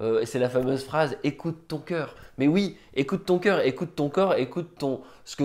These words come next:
ce que toi t'as vraiment envie en fait. Et, et qu'est-ce que t'as envie ? Et puis, tu, tu, tu, tu, tu t'inquiètes pas, c'est pas définitif. Tu vas pouvoir changer, on a le droit d'avoir des envies qui évoluent avec le temps, mais prends une décision et ensuite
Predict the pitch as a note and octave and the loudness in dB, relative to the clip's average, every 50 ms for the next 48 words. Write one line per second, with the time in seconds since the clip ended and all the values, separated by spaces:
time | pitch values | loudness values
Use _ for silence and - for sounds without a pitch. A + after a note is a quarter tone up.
0 | C3+ C#3 - - - - D3+ C#3+ - A#3 A#3 A#3 E3+ D3 C#3 D3 E3 E3 E3+ F#3 | -2 -2 -8 -16 -6 -4 -4 2 2 2 4 6 4 4 4 2 2 0 0 -2
1 | G#3 G3+ D3+ - A2+ - - - _ _ _ _ - - A2+ G#2+ - - - _ | -2 -4 -6 -6 -8 -12 -12 -14 _ _ _ _ -6 -4 -4 -4 -4 -8 -14 _
2 | _ - - - - - G3 - - - D#3 - A#2 F#2 G#2 B2 D#3 G#3 B3 - | _ -14 -14 -12 -4 2 2 2 4 2 0 0 -2 -4 -4 -4 -6 -6 -6 -10
3 | - _ _ _ - - G#2 - A#2+ A#2+ - - - _ _ _ _ - - A2+ | -16 _ _ _ -14 -14 -12 -10 -10 -10 -10 -12 -14 _ _ _ _ -18 -12 -10
4 | G#2+ G2+ - - - - - G2+ G2+ G2 F#2+ - - - G#2 G2 G2 F#2+ F2+ F2 | -10 -10 -10 -12 -18 -16 -14 -12 -10 -10 -12 -14 -16 -16 -14 -12 -12 -12 -12 -14
5 | _ - - - - _ _ _ _ _ _ _ _ - D#3+ - - C#3 - - | _ -20 -20 -20 -20 _ _ _ _ _ _ _ _ -4 -4 -2 -2 -6 -2 0
6 | C3 - - - - - - - _ _ _ _ - - B2 - F3 F3+ D#3+ C#3 | 0 0 0 -4 -12 -20 -20 -20 _ _ _ _ -8 -8 2 4 6 6 6 4
7 | C#3+ E3 D#3+ - D#3 C#3+ C3 B2+ - D#3 G3+ - - - _ - - _ - C#3 | 2 0 0 0 -4 -6 -6 -6 -6 -10 -12 -12 -12 -20 _ -20 -20 _ 2 10
8 | D3 F3 - - F3 F3+ G3 G3 F#3+ - - - - - - D#3+ D3 D3 F#3 A3 | 10 10 10 8 2 4 4 4 4 0 -14 -20 -16 -10 -4 -2 -2 -2 -2 -4
9 | - C3+ C3 B2 A#2+ A#2 B2 D#3 E3+ D3+ B2+ B2 A#2+ A#2+ A#2 A#2 A#2 A#2+ B2+ D3+ | -4 -2 0 0 0 2 0 2 2 2 2 0 0 -2 -6 -6 -8 -8 -8 -12
10 | C#3+ - - A2+ G#2+ A2 A2 A2 A2 G#2+ G2+ F2+ - G#2 G2+ - D#3 F3+ F3 - | -14 -12 -12 -10 -8 -8 -6 -6 -4 -4 -6 -8 -10 -14 -10 -8 -8 -8 -8 -12
11 | - - - - A2+ A2+ - - - - - _ _ _ - - A#3 A3+ G#3+ G3+ | -20 -20 -12 -4 -4 -4 -4 -4 -10 -20 -20 _ _ _ 0 6 6 8 8 6
12 | F#3+ F#3 F#3+ - D3+ C#3 B2+ C#3 D3+ F3 G3 - - A#2 A#2+ A#2+ A#2+ B2 - - | 2 2 0 -4 -8 -8 -4 -4 -4 -2 -4 -4 -2 -2 0 0 0 -2 -4 -8
13 | - G3 - - - | -10 -12 -12 -14 -20